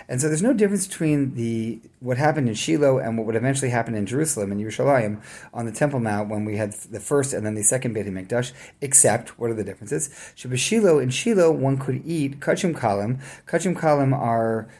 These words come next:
more personal offerings, things like Thanksgiving offerings or, um, like a Korban Todah or Korban Shlamim, a peace offering.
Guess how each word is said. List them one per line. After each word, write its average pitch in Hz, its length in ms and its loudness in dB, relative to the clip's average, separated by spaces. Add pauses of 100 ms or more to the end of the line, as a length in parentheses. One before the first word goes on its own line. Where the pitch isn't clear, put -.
(120)
more 131 280 2
personal 143 420 0
offerings, 107 480 0
things 123 260 -4
like 107 440 -2 (240)
Thanksgiving 127 560 0
offerings 107 840 -2
or, 104 840 0
um, 104 440 -6
like 104 160 -6
a 101 40 -6
Korban 107 280 -4
Todah 110 280 2
or 107 160 0
Korban 110 180 -6
Shlamim, 104 440 -2
a - 20 -4
peace 117 320 -6
offering. 101 560 -4